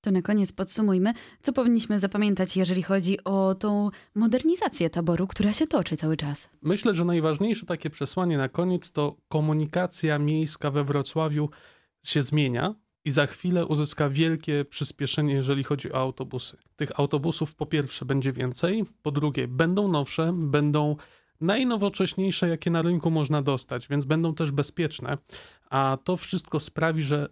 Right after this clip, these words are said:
Speaker 2: komunikowanie się poprzez właśnie komunikowanie mi-, y, komunikację miejską we Wrocławiu powinno być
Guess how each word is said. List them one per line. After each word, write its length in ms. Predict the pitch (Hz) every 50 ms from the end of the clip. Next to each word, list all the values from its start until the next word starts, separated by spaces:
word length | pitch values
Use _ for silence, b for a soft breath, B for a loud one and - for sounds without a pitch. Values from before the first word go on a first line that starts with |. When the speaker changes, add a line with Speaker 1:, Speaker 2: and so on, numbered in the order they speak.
| _ _ _
Speaker 2:
komunikowanie 840 | - 160 156 160 156 160 156 151 - 151 143 160 180 190 196 180 147
się 200 | - - 156 147 - _ _
poprzez 420 | - 226 247 - - - 147 127
właśnie 340 | 123 135 135 123 - 147 135
komunikowanie 640 | - 143 143 143 139 135 - 139 131 143 139 143 139
mi-, 120 | 143 147 - - - 120 123 135 131
y, 40 | 131
komunikację 560 | - 156 160 151 139 - 160 151 - 156 147
miejską 380 | 151 147 143 - - 151 147
we 80 | 139 139
Wrocławiu 500 | 135 139 - - - 160 156 160 190 175 B B B B B B B B
powinno 420 | 151 135 156 170 170 165 165 151
być 400 | 143 151 151 151 - - -